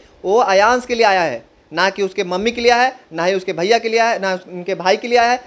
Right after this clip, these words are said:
और ना ही आलोक सिंह के लिए आया है। अगर ये पैसा, अगर कुछ ऐसा हो जाए, पैसा का अगर यूज़ हो, इस पे सरकार का हक है,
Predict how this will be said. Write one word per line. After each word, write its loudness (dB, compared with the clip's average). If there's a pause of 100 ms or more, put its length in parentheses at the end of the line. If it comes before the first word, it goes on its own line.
और -8
ना -2
ही 0
आलोक 2
सिंह -6
के -4
लिए -2
आया 0
है। -8 (720)
अगर 0
ये 2
पैसा, 4
अगर -2 (920)
कुछ -6
ऐसा 2
हो 2
जाए, 2
पैसा 0
का 2
अगर 0
यूज़ -2
हो, -4
इस -6
पे -6
सरकार 2
का -2
हक -4
है, -10